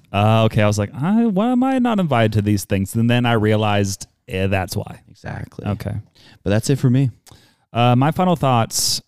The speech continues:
Speaker 1: is actually going back to, I'm not gonna say, I'm not gonna say she's a hater of the podcast, because
Speaker 2: She's
Speaker 1: she
Speaker 2: a hater.
Speaker 1: isn't, but you sometimes say it.
Speaker 2: When would I say that?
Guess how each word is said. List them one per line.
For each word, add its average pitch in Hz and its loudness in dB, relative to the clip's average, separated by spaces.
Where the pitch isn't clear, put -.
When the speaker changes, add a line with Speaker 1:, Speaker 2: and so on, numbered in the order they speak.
Speaker 1:
is 117 2
actually 131 -2
going 139 2
back 131 -2
to, 113 4
I'm 117 -2
not 104 0
gonna 98 -2
say, - -8
I'm 107 0
not 113 2
gonna 139 0
say 107 0
she's 101 -2
a 104 2
hater 95 2
of 92 2
the - -6
podcast, - -10
because 113 2
Speaker 2:
She's 98 0
Speaker 1:
she 120 0
Speaker 2:
a - -2
hater. 131 2
Speaker 1:
isn't, 185 2
but 117 2
you 131 4
sometimes 131 2
say 90 0
it. 92 -4
Speaker 2:
When 107 -2
would 104 0
I 95 0
say 101 -6
that? 87 -10